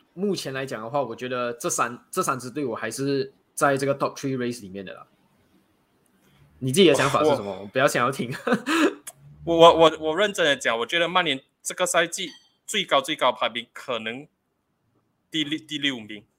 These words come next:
Speaker 2: 可能会
Speaker 1: 哇，第六很 harsh 欸，我觉得第六
Speaker 2: 可能，
Speaker 1: 这样是比
Speaker 2: 我，我个人，我个人，我个人觉得是，是会超过 West Ham，我觉得 West Ham 成绩会往下跌，曼联会超过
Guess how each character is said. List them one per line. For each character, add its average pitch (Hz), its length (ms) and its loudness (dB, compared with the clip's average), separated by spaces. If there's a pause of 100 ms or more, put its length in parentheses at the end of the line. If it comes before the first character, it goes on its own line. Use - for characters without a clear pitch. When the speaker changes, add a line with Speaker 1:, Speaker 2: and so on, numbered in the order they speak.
(140)
Speaker 2:
可 - 160 -4
能 127 160 0
会 143 100 4
Speaker 1:
哇， 120 240 4
第 180 200 -4
六 175 420 4
很 135 220 -4
harsh 151 400 6
欸， 95 100 -4
我 107 100 -8
觉 143 120 -4
得 139 80 0
第 156 160 -2
六 165 260 0 (720)
Speaker 2:
可 170 200 4
能， 156 120 4
Speaker 1:
这 - 20 10
样 220 140 8
是 240 160 6
比 - 40 0
Speaker 2:
我， 160 60 2
我 277 80 2
个 233 100 4
人， 196 140 4
我 160 100 0
个 214 220 2
人， 190 140 -2
我 156 100 0
个 214 140 -2
人 170 120 2
觉 165 120 -2
得 151 120 2
是， - 120 -6 (160)
是 214 200 -4
会 214 240 -2 (680)
超 143 340 8
过 165 260 2
West 147 300 4
Ham， 143 120 2
我 123 40 -2
觉 170 140 0
得 160 40 -4
West 175 200 4
Ham 175 80 -2
成 120 180 -10
绩 135 100 -6
会 147 140 -4
往 117 220 -2
下 135 160 2
跌， 120 180 -6
曼 143 160 0
联 123 100 -4
会 135 120 -8
超 113 260 -6
过 127 320 -8